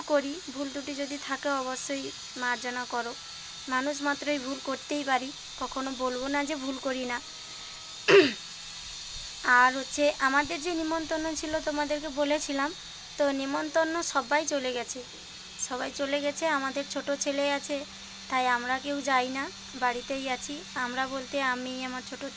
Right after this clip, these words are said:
চা আর সবাই আছি বাড়িতে। আর বাবুর তো শরীর একদম অসুস্থ, আমি তো একদমই যেতে পারবো না, সেটা আমি তোমাদেরকে আগে থেকে জানাইনি, কারণ অনেকেই, উম, ভাবতে পারো, এ, কোথাও কি কোনো দিন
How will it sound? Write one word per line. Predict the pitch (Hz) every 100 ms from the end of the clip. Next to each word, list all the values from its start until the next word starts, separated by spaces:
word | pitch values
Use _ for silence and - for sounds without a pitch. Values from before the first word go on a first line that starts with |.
| -
চা | 254 240 240 277 - - - - -
আর | 269 247 -
সবাই | 254 254 247
আছি | 240 - 262
বাড়িতে। | 247 247 - 339 - - - - - - - 359 226 - - - - - - -
আর | 254 247
বাবুর | 254 247 294
তো | 349 320
শরীর | 294 294 294
একদম | 269 - 294 277
অসুস্থ, | 254 285 - 302
আমি | 262 262
তো | 285 262
একদমই | 247 262 285 269
যেতে | 262 262
পারবো | 247 233 233
না, | 262 330
সেটা | 269 277 262
আমি | 262
তোমাদেরকে | 262 254 254 285 254
আগে | 240 247
থেকে | 247 254 247
জানাইনি, | 226 233 233 269 - - - - - -
কারণ | 247 247 247
অনেকেই, | 254 277 285 285 285 - -
উম, | 254 247 240
ভাবতে | 240 247 - 277
পারো, | 277 285 277 - - - 285
এ, | 277 269 262
কোথাও | 320 330 339
কি | 330 320
কোনো | 320 320
দিন | 330